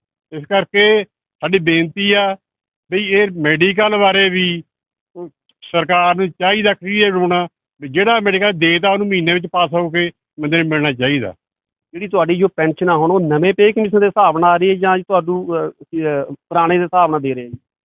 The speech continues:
Speaker 1: ਸਾਨੂੰ ਜਿਮ ਸਾਹਿਬ, ਅੱਗੇ ਵੀ ਸਾਹਿਬ ਪ੍ਰਧਾਨ ਜੀ ਨੇ ਵੀ ਜਦੋਂ ਜਿਹੜੇ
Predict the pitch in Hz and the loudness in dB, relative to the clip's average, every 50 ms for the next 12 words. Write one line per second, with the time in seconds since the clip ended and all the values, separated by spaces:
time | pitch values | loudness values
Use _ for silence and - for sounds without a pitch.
0 | _ _ _ _ _ - 127 139 156 151 143 160 160 139 - - 165 160 156 170 | _ _ _ _ _ -12 -10 -8 -6 -4 -4 -4 -4 -4 -4 -2 0 0 2 0
1 | 165 156 143 170 170 165 - 170 160 160 156 180 165 160 147 143 135 151 151 160 | 0 0 0 -2 -2 0 0 0 0 0 0 0 0 0 0 0 0 0 0 2
2 | 165 175 175 170 185 170 139 143 139 139 151 160 165 170 170 170 170 180 185 185 | 2 0 0 0 0 0 0 0 0 0 2 2 2 2 2 2 2 2 2 2